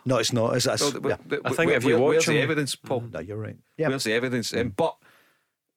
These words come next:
Speaker 2: if, if Arteta's going to be replaced, you don't want to see any manager losing his job, particularly a young man who, who, who loves football. And I, and I agree with Barry. I really felt for him watching Sky Sports this
Speaker 3: Mm.
Speaker 2: morning. You think,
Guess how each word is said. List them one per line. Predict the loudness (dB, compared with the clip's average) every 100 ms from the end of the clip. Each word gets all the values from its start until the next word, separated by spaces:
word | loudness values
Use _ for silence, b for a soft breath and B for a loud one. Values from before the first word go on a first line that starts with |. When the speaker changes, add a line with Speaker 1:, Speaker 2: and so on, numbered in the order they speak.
| _ -6
Speaker 2:
if, | -4 -6 -6
if | -6 -4
Arteta's | -6 -2 -2 0 -2
going | 0 -2
to |
be | 0
replaced, | -4 -2 -2 -2
you | -2
don't | -2
want | -2
to | 0
see | 0
any | 0
manager | 0 0 -2
losing | -4 -4 -6
his | -2
job, | -2 -2
particularly | -6 -6 -4 -2
a | -2
young | -2
man | -2 -2 -2
who, | -2 -4 -4
who, | -6 -6 b b b
who | -8
loves | -4 -4
football. | -4 -4 -2 -2
And | -2
I, | -2
and | -2
I |
agree | -2 -2
with | -2 -2
Barry. | -2 0
I | -2
really | -4 -6
felt | -4 -4 -4
for | -4
him | -2
watching | -2 -4
Sky | -6 -4 -4
Sports | -4 -6 -6 -6
this | -6
Speaker 3:
Mm. | -2
Speaker 2:
morning. | -2 -2
You |
think, | -4 -8